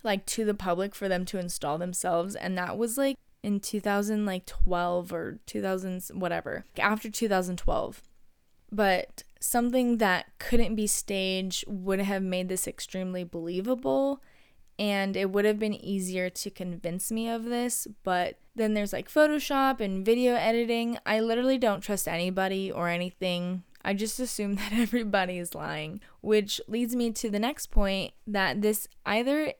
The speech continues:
isn't a poltergeist or it's something else. According to the, like, universal agreement on what a poltergeist is,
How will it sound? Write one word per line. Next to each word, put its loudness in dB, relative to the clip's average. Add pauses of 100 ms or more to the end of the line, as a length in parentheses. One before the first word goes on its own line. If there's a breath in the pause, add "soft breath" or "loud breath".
(100)
isn't 0
a -4
poltergeist 2
or -2
it's -8
something -4
else. -8 (360)
According 6
to 2
the, 2
like, -2
universal 0
agreement -4
on -4
what 0
a 0
poltergeist 0
is, -2